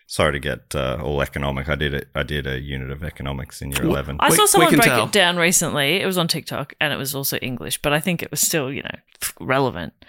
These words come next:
Speaker 3: But, like, you know, back in the day, even our parents' generation would buy a house for the equivalent of a year's salary for them. And now it's, like, six, seven, eight years' salary for a bit of a shithole, to be honest.
Speaker 1: Yeah.
Speaker 3: So that's just a wild kind of,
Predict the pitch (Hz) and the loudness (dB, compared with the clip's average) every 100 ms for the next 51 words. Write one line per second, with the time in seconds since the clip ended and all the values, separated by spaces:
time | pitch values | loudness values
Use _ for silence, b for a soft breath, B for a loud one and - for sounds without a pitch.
0 | B B B 147 147 160 151 - 165 135 | B B B 2 4 4 2 0 0 0
1 | - 156 156 151 135 135 120 180 185 156 | 2 0 0 -4 2 2 4 4 4 2
2 | 147 - 156 156 - 127 123 117 131 127 | 0 0 0 2 0 0 0 0 0 -2
3 | 117 117 B B B - 170 156 156 147 | -4 -6 B B B -4 0 4 4 4
4 | 151 143 143 - - 139 139 123 156 - | 2 2 2 -2 -2 0 0 0 -4 -2
5 | 175 156 160 147 139 120 139 139 139 143 | -2 0 -2 -2 -4 -4 -2 0 0 0
6 | 135 151 220 311 - 202 208 381 403 B | 0 -2 -4 -8 -4 0 0 -2 -8 B
7 | B B B B - 147 151 143 143 131 | B B B B -6 -2 0 2 2 0
8 | - 143 127 - - _ _ - - 170 | 0 2 0 -2 -20 _ _ -2 2 2
9 | 131 - 147 139 - 135 131 139 139 143 | 2 2 4 2 0 0 0 -2 -2 0
10 | - 127 127 123 143 131 127 - 170 269 | 2 2 2 2 0 0 0 2 2 4
11 | 220 190 202 185 185 92 - 147 143 170 | 4 4 4 4 2 0 -2 0 2 2
12 | 262 196 196 196 202 190 175 190 190 170 | 2 2 4 6 8 6 4 2 4 4
13 | 156 - - - - 160 131 131 127 123 | 2 0 -2 0 0 0 0 0 0 -2
14 | 131 - 143 131 123 - | -2 4 4 4 0 0